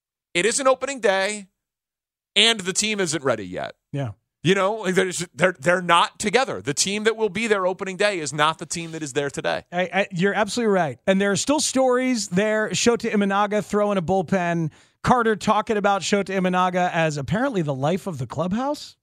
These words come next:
Speaker 2: these days. And, like,
Speaker 1: I mean, he seemed like a great personality at
Speaker 2: Yeah.
Speaker 1: the intro press conference.
Speaker 2: And he's, like, he's, he's fun and he's funny and he's, like, trying real hard to impress everybody and throwing hard, and they're trying to dial it back.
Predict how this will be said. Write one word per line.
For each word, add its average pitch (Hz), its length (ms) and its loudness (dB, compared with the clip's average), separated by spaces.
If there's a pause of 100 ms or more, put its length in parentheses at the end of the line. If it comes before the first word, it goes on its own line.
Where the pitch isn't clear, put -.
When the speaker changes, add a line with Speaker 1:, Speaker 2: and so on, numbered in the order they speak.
Speaker 2:
these 233 200 -4
days. 277 480 -4 (360)
And, 180 120 0
like, 170 120 4
Speaker 1:
I 170 40 4
mean, 175 120 2
he 185 80 -2
seemed 294 280 -4
like 269 100 -4
a 247 60 -6
great 214 240 0
personality 196 580 0
at 151 40 2
Speaker 2:
Yeah. 214 140 2
Speaker 1:
the 147 60 2
intro 151 240 0
press 156 240 -2
conference. 104 480 -2
Speaker 2:
And 208 80 2
he's, 185 180 -4
like, 170 320 -2
he's, 147 320 -2
he's 139 300 -4
fun 247 340 0
and 196 140 -2
he's 170 180 -2
funny 233 540 0
and 185 100 2
he's, 165 200 0
like, 147 180 -2
trying 233 480 0
real 240 260 0
hard 202 420 0
to 175 80 2
impress 156 520 0
everybody 208 480 0
and 147 180 0
throwing 185 360 2
hard, 185 280 0
and 151 80 0
they're 143 100 0
trying 170 260 -2
to 151 80 -2
dial 156 320 0
it 135 100 -4
back. 180 260 0